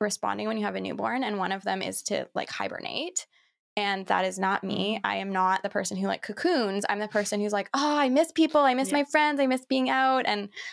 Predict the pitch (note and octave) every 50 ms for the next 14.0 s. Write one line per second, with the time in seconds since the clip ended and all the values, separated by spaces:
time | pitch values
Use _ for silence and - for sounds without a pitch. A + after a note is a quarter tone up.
0 | - - - A#3 A#3 A3 A3 G#3+ G3+ G#3 G#3 G#3 G#3+ - _ _ _ - G3+ G3
1 | G3 F#3+ F#3+ F3+ F3+ F3+ - - - - - - - - - - - G3+ G3+ G#3+
2 | G3+ G3 - - B3 A#3 A#3 A#3+ A#3+ A#3+ A#3 A#3 A#3 A3+ A3+ A3+ A3 A3+ A3 A3
3 | A3 - - - - - - - - - G#3+ G#3+ G#3 G#3+ G3+ G3+ G#3 G#3 G#3+ G#3+
4 | - - - A#3+ A#3 A3+ A3+ A3+ A3+ A3+ A3+ G#3+ G#3 G3+ G3 F#3+ G3 F#3+ - -
5 | G3 F#3 F#3 F#3 F#3 F#3 F3+ G3 G3 - - G3 G#3+ G#3 - - G#3+ G3 F#3 F#3
6 | F#3 F#3 - - G3+ G3 F#3 - - F#3+ - - - - - - - - A#3 A3
7 | - - C#4+ C#4 - - C4+ B3+ A#3+ A#3+ A3+ A3 G#3+ G#3+ G#3 - - _ _ -
8 | A3+ G#3 G3+ G#3 G#3 - - A3+ A3 A#3+ A3+ G#3+ G#3 - - - - A3 G#3 -
9 | G3+ F#3 F3+ - - - - - - - - - _ _ _ _ - G3 G#3+ A3
10 | G#3+ G3+ G#3+ G#3+ G#3 G3+ G3+ F#3+ F#3 - - - G#3+ G#3 A3 - - A#3 G#3+ G3
11 | F#3 F#3 F#3 - - - G3 G3 - F#3+ G3 - - F#3+ F#3+ F#3 F3+ F#3 F#3+ -
12 | - F#3 F#3 F#3 E3 D#3+ D#3+ F3+ F#3+ F3+ - G#3 G3+ G3+ G#3+ A#3+ A#3+ G#3 F3 -
13 | A#3+ - - B3+ A#3 A#3 A3+ - - G3 G3 G#3 G#3+ G3 F#3+ F#3 F#3 F#3+ F#3 F#3+